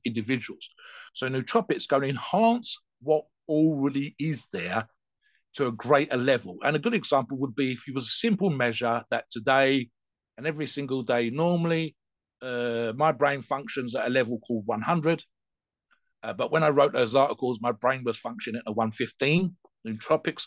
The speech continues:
are gonna get me to that one fifteen 'cause I have the ability to be there, but it's not always there when I want it to be. And that's how you should kind of perceive nootropics, to enhance what already is there. Now, in terms of our gym performance, it is the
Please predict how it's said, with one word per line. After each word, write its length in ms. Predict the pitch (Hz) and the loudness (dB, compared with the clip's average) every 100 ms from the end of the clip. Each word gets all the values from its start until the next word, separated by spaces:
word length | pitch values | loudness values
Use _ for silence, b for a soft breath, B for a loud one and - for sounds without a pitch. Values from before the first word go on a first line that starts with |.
| - | -4
are 60 | |
gonna 180 | 117 117 | -2 -2
get 240 | 107 139 - | 0 -2 -2
me 100 | 127 | -4
to 120 | - | 0
that 140 | 123 - | -2 -2
one 160 | 117 | -6
fifteen 420 | 110 117 - 113 107 | -4 -6 -4 -4 -4
'cause 140 | 113 | -6
I 140 | 107 - - | -4 -2 0
have 240 | 185 202 151 - 123 110 | 4 4 2 -10 -12 -6
the 120 | 120 | -6
ability 600 | 113 101 208 262 - 95 - | -8 -4 -2 -2 -6 -12 -14
to 80 | - | -12
be 140 | 101 101 | -10 -6
there, 240 | 107 113 113 B B - | 0 0 -2 B B -10
but 120 | 113 | -8
it's 180 | 131 - | -6 -6
not 340 | 123 139 139 - | 0 2 2 4
always 480 | 135 123 120 113 | 2 4 2 0
there 240 | 107 113 113 | -2 0 2
when 160 | 113 | 0
I 80 | 113 | -2
want 220 | 107 117 - | -2 -4 -6
it 60 | |
to 80 | - - | -20 -20
be. 120 | 165 - B B B | -20 -18 B B B
And 140 | 123 | -2
that's 280 | 139 208 - | 4 4 2
how 120 | - | 2
you 100 | 170 | 2
should 160 | 147 143 | 2 -2
kind 160 | - 147 | 0 -2
of 80 | |
perceive 440 | 117 - 147 139 117 | 0 -2 0 -2 -2
nootropics, 580 | 120 - 123 - - - | -10 -6 -6 -8 -12 -8
to 120 | 110 | -6
enhance 600 | 110 - 175 190 196 - | -4 2 4 6 2 0
what 220 | 143 143 - - | 2 2 2 2
already 640 | 160 156 147 139 131 135 _ | 4 6 4 -2 -4 -10 _
is 300 | 214 175 - - | -2 -2 -4 -10
there. 200 | 139 - - _ B B B | -10 -10 -12 _ B B B
Now, 80 | 120 | -6
in 80 | 117 | -2
terms 320 | - 226 175 | 2 4 4
of 100 | 139 | 4
our 140 | 131 117 | 4 4
gym 240 | - 208 | 2 2
performance, 800 | 135 - 113 113 180 214 - - _ _ _ _ - | 0 -4 -2 0 -2 -2 -6 -8 _ _ _ _ -12
it 160 | 139 - | -8 0
is 260 | 147 135 | 0 0
the 420 | 135 131 131 127 | 0 2 2 0